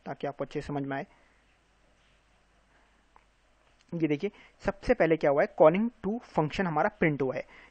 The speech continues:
ये इसलिए print हुआ है, क्योंकि देखिए, सबसे पहले हमने किया रमन को call, Last में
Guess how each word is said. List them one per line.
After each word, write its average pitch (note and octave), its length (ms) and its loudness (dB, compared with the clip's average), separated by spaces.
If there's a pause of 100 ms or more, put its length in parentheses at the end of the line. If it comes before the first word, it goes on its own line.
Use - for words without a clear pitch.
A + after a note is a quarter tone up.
ये F3+ 80 2
इसलिए A3 280 0
print G3+ 260 -2
हुआ D3+ 140 4
है, F#3+ 80 0
क्योंकि - 440 -10
देखिए, F3+ 180 0
सबसे - 260 -10
पहले F#3+ 160 2
हमने F#3 180 0
किया G#3 220 4
रमन E3+ 320 4
को D#3+ 120 -4
call, B2+ 200 -2
Last D3 360 -4
में F3+ 120 -6